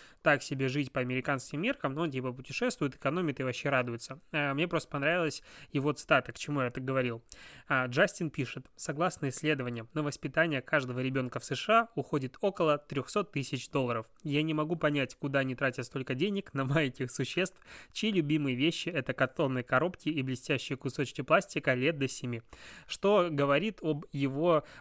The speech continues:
врожденной <laughs> экономности. Короче, это просто прикольная цитата, мне понравилась. Интересно,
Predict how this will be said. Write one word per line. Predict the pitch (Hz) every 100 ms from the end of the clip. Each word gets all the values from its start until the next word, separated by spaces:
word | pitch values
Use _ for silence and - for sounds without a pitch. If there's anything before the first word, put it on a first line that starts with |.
| -
врожденной | 139 143 127 131 170 156 147 147 - -
<laughs> | - 127
экономности. | 196 - 147 143 139 135 123 120 - 127 - - - -
Короче, | 143 160 -
это | 139 143 143
просто | 147 151
прикольная | - 131 - 135 127 123 120
цитата, | - 139 147 131
мне | 123 123 123
понравилась. | 123 123 120 117 -
Интересно, | 131 135 123 135 127